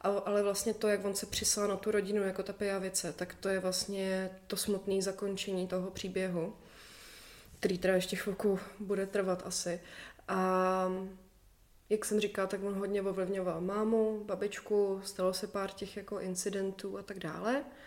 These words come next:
A vlastně, když já jsem, a... jak jsem už jako říkala, tak máma byla vždycky jako ten typ matky prostě jako až.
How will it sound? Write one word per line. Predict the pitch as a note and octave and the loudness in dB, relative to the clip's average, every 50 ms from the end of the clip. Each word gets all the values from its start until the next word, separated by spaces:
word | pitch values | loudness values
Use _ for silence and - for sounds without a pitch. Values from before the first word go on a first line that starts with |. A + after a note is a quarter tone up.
| - - - - - - - _ - | -20 -20 -20 -20 -20 -20 -20 _ -6
A | - G3 | -2 0
vlastně, | F#3+ G3 F#3+ - - - A3 A3 A3 A3 G#3+ | 0 2 2 0 2 4 4 4 4 4 2
když | G#3 G#3 F#3+ G#3 G#3 G3+ - - - | 2 0 2 2 2 2 0 -2 -2
já | G#3+ G3+ G3 F#3+ F#3+ | 0 0 0 2 2
jsem, | - - - - - G#2 G3+ G3+ G3 G3 G3 G3 G3 G3 G3 G3 - - - - | 4 4 4 4 2 2 2 2 0 0 0 0 0 0 -2 -4 -6 -8 -10 -6
a... | F#3 F#3+ F#3 F#3 F#3 F3+ F3+ F3+ F3+ F3+ F3+ F3 F3 F3 F3 F3 F3+ F#3+ - - - - - _ _ _ _ - - _ _ _ _ - - _ _ _ _ _ _ _ _ _ _ _ _ _ _ _ _ _ _ _ _ _ _ _ _ - | -4 -2 0 2 2 2 2 2 2 0 0 -2 -4 -4 -6 -8 -10 -12 -14 -18 -20 -20 -20 _ _ _ _ -20 -20 _ _ _ _ -20 -20 _ _ _ _ _ _ _ _ _ _ _ _ _ _ _ _ _ _ _ _ _ _ _ _ 4
jak | G3 G3+ G3+ | 4 4 4
jsem | - A#3+ A3+ G3 | 4 4 4 2
už | G3+ - | 2 -2
jako | A3 - - | -4 -4 -4
říkala, | A3 F3+ F3 - F#3+ G3 G#3+ F#3+ G#3+ | -4 -4 -4 -2 0 2 4 4 2
tak | G#3+ G3+ - - | 2 -2 -4 -2
máma | G#3 F#3+ F#3+ F#3+ G3 G3 F#3+ F#3+ | 0 2 2 2 2 2 2 0
byla | F#3+ F#3+ F#3+ G3 F#3+ F#3 F#3 | -2 -2 -2 -2 0 -2 -2
vždycky | F#3 F#3 F#3+ F#3 - - - G3 | -4 -6 -6 -6 -6 -4 -4 -4
jako | F#3+ F#3 F#3 - | -4 -4 -4 -6
ten | - - F#3+ F#3+ F#3+ F#3+ F#3 F#3 F#3 F#3 - - - - - - - - - - - - - - - - | -6 -2 0 0 0 0 0 -2 -4 -8 -12 -18 -20 -20 -20 -20 -20 -20 -20 -20 -20 -20 -20 -14 -2 2
typ | A3 G#3+ - - | 2 2 4 4
matky | A3 F#3+ F#3 - - - G#3+ | 4 4 4 2 2 0 0
prostě | G#3+ G#3 G3+ F#3+ - - G#3+ | 0 0 -2 -2 -2 0 0
jako | G3+ G3+ - - - | 0 0 0 0 2
až. | E3+ D#3+ E3 - - - | 2 0 2 0 -2 -2